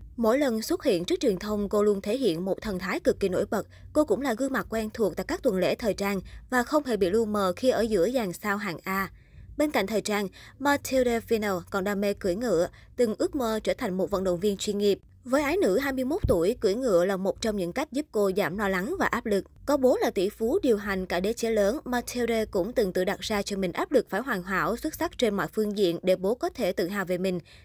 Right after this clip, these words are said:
"Nhưng sau đó tôi phát hiện suy nghĩ của mình quá sai lầm. Ông ấy vẫn luôn rất tự hào về tôi, chỉ đơn giản vì tôi chính là con gái của ông", ái nữ cho biết. Sinh ra trong nhung lụa, nhưng Mathilde lại thích cuộc sống đơn giản, bình thường hơn. Cô đang theo đuổi các nghiên cứu kinh tế và khoa học xã hội tại trường kinh doanh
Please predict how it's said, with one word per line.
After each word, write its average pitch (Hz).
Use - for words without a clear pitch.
"Nhưng 226
sau 208
đó 208
tôi 262
phát 311
hiện 190
suy 220
nghĩ 180
của 202
mình 208
quá 208
sai 247
lầm. 196
Ông 226
ấy 294
vẫn 180
luôn 220
rất 359
tự 196
hào 196
về 180
tôi, 202
chỉ 262
đơn 269
giản 208
vì 247
tôi 208
chính 262
là 330
con 196
gái 190
của 214
ông", 185
ái 262
nữ 214
cho 202
biết. 226
Sinh 294
ra 269
trong 254
nhung 254
lụa, 175
nhưng 226
Mathilde 202
lại 185
thích -
cuộc 180
sống 226
đơn 254
giản, 226
bình 226
thường 190
hơn. 202
Cô 240
đang 202
theo 220
đuổi 175
các 330
nghiên 208
cứu 226
kinh 190
tế 214
và 285
khoa 240
học 220
xã 208
hội 180
tại 175
trường 185
kinh 185
doanh 190